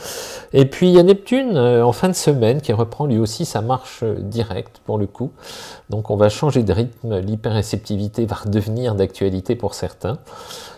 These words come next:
Et bien voilà, on a plein de choses à se raconter cette, euh, semaine. Et puis je vous ferai un truc que j'ai pas fait depuis longtemps, c'est parce que j'ai, j'ai plein de questions là-dessus, c'est né entre deux signes, né, né entre deux signes. Voilà, moi je suis né entre deux signes, hein, je suis né le vingt-deux septembre, euh, voilà,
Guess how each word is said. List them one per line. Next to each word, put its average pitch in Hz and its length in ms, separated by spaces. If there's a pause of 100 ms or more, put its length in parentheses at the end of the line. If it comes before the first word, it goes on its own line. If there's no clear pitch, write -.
(180)
Et 95 60
bien 101 220
voilà, 104 280
on 139 100
a 92 60
plein 143 160
de 131 60
choses 156 180
à 127 60
se - 80
raconter 104 460
cette, - 360
euh, 87 320
semaine. 110 720
Et 101 100
puis 120 420
je 110 40
vous 120 80
ferai - 180
un 131 100
truc 147 260
que 120 100
j'ai 117 100
pas 120 120
fait 151 140
depuis 139 180
longtemps, 117 400
c'est 117 340
parce - 180
que 123 100
j'ai, 104 140 (580)
j'ai 120 140
plein 196 160
de 214 40
questions 143 400
là-dessus, 120 480
c'est 95 360 (140)
né 151 240
entre 139 240
deux 113 140
signes, 135 420
né, 101 240 (280)
né 120 140
entre 104 280
deux 87 100
signes. - 260
Voilà, 80 160
moi 95 120
je - 60
suis 107 100
né 120 100
entre 104 240
deux 85 120
signes, 143 340 (100)
hein, 90 140
je - 60
suis 85 200
né 95 140
le 95 60
vingt-deux 92 220
septembre, 98 560
euh, 101 160
voilà, 95 200